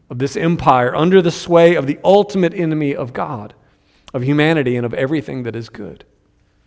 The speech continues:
Whatever else we might actually say about the cross, and much ink has been spilled,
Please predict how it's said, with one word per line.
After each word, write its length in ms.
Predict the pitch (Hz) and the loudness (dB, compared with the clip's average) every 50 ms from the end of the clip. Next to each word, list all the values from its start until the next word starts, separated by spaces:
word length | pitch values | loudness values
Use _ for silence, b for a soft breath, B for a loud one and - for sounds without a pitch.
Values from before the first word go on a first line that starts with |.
| _ _ _ _ _ _ _ _ _ _ _ _ _ _ _ _ _ _ _ _ _ _ _ _ _ _ _ _ _ _ _ _ _ _ _ _ _ _ _ _ _ _ _ b b b b b b b b b b b b | _ _ _ _ _ _ _ _ _ _ _ _ _ _ _ _ _ _ _ _ _ _ _ _ _ _ _ _ _ _ _ _ _ _ _ _ _ _ _ _ _ _ _ b b b b b b b b b b b b
Whatever 260 | - 135 160 165 185 | 2 4 4 6 6
else 240 | 170 170 170 165 - | 6 4 4 4 2
we 100 | 160 151 | 0 0
might 260 | 143 143 139 127 - - | 0 0 0 -2 -4 -4
actually 440 | 139 131 135 - - - 165 139 120 | -4 -6 -4 -6 -8 -6 -4 -4 -4
say 300 | - - - 160 147 143 | -4 -4 -6 -4 -4 -2
about 260 | 127 113 107 - - | -2 -2 -4 -4 -6
the 80 | 110 107 | -10 -14
cross, 420 | - - 117 110 101 107 - - | -8 -6 -6 -4 -6 -6 -8 -8
and 180 | 127 110 110 117 | -8 -6 -4 -2
much 280 | 120 135 143 147 - | 0 0 0 0 -2
ink 220 | 175 147 143 135 - | -4 -6 -6 -4 -4
has 160 | 139 120 117 | -6 -6 -6
been 180 | 123 123 117 117 | -6 -8 -8 -8
spilled, 500 | - - 139 135 120 110 107 101 107 | -8 -4 -2 -2 -2 -2 -4 -6 -10